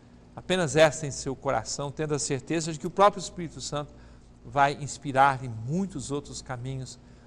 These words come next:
para você estabelecer esses canais de diálogo e de relacionamento. Mas comece sempre assim, amando cada pessoa, uma depois da outra, dando tempo, dedicação, atenção, e o resto Deus faz.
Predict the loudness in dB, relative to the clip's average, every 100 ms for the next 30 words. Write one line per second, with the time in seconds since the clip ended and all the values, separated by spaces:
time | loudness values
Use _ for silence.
0 | -16 -2 0 0 -2 -4 -4 -4 -4 -4
1 | -6 -6 -8 -8 -6 -4 -2 -2 -4 -10
2 | 0 4 4 2 -8 -10 -8 -6 -8 -8
3 | -10 -10 -10 -10 -12 -18 -20 -20 -20 -20
4 | -20 -20 -20 -8 -8 -4 -2 -2 -2 -6
5 | -6 -6 -8 -8 -12 -14 -18 -20 -20 -20
6 | -20 -20 -20 -20 -8 -2 -2 -4 2 2
7 | 2 -8 -8 -6 -6 -8 -10 -10 -6 -4
8 | -4 -4 -6 -2 0 -2 -4 -12 -16 -18
9 | -20 -20 -20 -20 -8 -4 -4 -4 -4 -4
10 | -4 -8 -8 -8 -2 -2 -2 -6 -4 -6
11 | -8 -10 -8 -8 -8 -10 -16 -20 -20 -20
12 | -20 -20 -20 -18 -10 -2 0 0 -8 -10
13 | -10 -8 -10 -10 -14 -14